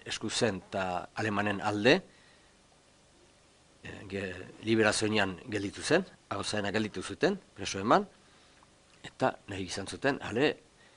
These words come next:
eskolazko kaseta bat, apesena, jendiri maiteko. Bildu zein, eh,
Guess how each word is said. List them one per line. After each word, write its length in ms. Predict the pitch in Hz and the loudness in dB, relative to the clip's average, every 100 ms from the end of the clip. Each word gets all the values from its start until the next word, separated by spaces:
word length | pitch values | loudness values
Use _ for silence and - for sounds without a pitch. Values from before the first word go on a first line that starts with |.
| _ _ _ _ | _ _ _ _
eskolazko 500 | 98 - 110 95 110 92 | -10 -4 -4 -2 -4 -4
kaseta 260 | - 104 | -6 2
bat, 300 | 120 147 - | 4 4 2
apesena, 520 | - - 104 101 120 143 82 - - | -10 -6 -4 0 4 6 4 -4 -10
jendiri 320 | 104 117 165 | -4 0 4
maiteko. 340 | 180 170 123 - - _ _ - - - - - - _ _ _ | 4 6 4 2 -14 _ _ -20 -20 -20 -20 -20 -20 _ _ _
Bildu 260 | 104 113 120 | -2 6 6
zein, 420 | - 131 117 107 | 10 10 10 8
eh, 240 | 101 92 | 2 0